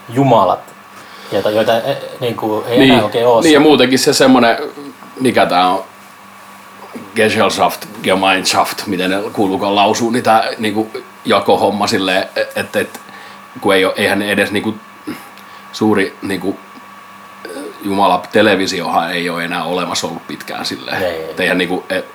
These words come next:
Speaker 2: et mä muistan kyllä vielä selvästi niinku totta kai, ja varmaan jonkin verran nuoremmatkin muistaa niinku vielä ihan selvästi sen, että kun telkkarista tuli tämä ja sitten kaikki tiesivät, mitä sieltä tulee ja sitä seurattiin ja,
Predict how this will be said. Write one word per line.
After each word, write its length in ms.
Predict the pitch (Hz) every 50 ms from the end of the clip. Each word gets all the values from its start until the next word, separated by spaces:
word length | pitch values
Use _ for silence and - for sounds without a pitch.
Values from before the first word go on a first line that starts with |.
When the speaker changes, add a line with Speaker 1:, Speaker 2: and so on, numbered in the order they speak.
| - -
Speaker 2:
et 200 | 85 - - 98
mä 100 | 107 113
muistan 360 | 110 104 101 - - 90 82
kyllä 140 | 80 90 90
vielä 160 | 101 101 98
selvästi 460 | 85 98 90 85 85 90 - - -
niinku 200 | 90 87 82 87
totta 260 | 85 82 73 - 95 -
kai, 280 | 107 98 87 82 76 - - - - - - - - - - -
ja 200 | - 85 80 - - - - - - - - - - - - - - - - -
varmaan 360 | 82 82 80 82 82 85 85 - - - - 82 80 - - -
jonkin 260 | 98 92 90 87 90
verran 200 | 90 92 92 98
nuoremmatkin 500 | 107 101 95 87 82 80 82 - - 82
muistaa 380 | 82 82 80 - - - 80 82
niinku 240 | 85 82 85 87 87
vielä 180 | 90 85 85
ihan 120 | 85 87 87
selvästi 380 | 95 92 87 85 80 - 90
sen, 220 | - - 85 80 78
että 120 | - -
kun 160 | - 82 78 - - - - 87 - - -
telkkarista 600 | - 95 87 82 - - 92 95 98 - - 117 110
tuli 240 | - 123 117 113
tämä 360 | 107 110 110 110 113 117 107 104
ja 160 | 98 95 92 - -
sitten 400 | - - 90 - - 95 92 90
kaikki 300 | 95 95 95 - - 98
tiesivät, 480 | 90 101 98 98 - 120 98 92 90
mitä 200 | 98 92 95 95
sieltä 260 | 85 98 92 87 92 90
tulee 360 | - 95 90 92 90 87 90
ja 200 | 87 85 87 -
sitä 220 | - - - 90 90
seurattiin 560 | 95 90 90 90 87 85 - - 87 85 87
ja, 140 | 87 82